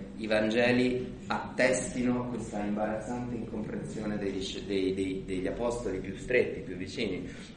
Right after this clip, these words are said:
Eh, Giacomo e Giovanni saranno le colonne della Chiesa, saranno coloro che fondano comunità. Le,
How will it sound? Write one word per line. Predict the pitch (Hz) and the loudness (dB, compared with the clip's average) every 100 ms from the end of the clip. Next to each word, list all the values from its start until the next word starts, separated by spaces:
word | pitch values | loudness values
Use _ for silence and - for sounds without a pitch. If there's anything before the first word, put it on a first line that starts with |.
| - - | -12 -4
Eh, | 104 90 | -2 -2
Giacomo | 104 120 120 110 | 0 2 2 0
e | |
Giovanni | 104 107 139 120 107 | 0 0 2 2 0
saranno | 110 104 104 | -2 -2 0
le | 101 | 0
colonne | 101 113 123 98 95 | 2 4 4 4 2
della | 92 92 | 2 2
Chiesa, | 95 90 92 90 90 - - - - - - - | 0 -2 -2 -4 -4 -6 -6 -8 -8 -10 -12 -14
saranno | - 107 104 104 101 | -10 -4 -2 0 -2
coloro | 104 117 117 | -2 -2 -2
che | 104 98 98 | -2 -4 -4
fondano | 104 101 95 | -2 0 0
comunità. | 92 98 98 95 - - - - - - - - - - - - - - | -2 -2 -2 -4 -4 -4 -6 -10 -12 -12 -12 -12 -12 -14 -16 -14 -14 -10
Le, | 107 | 2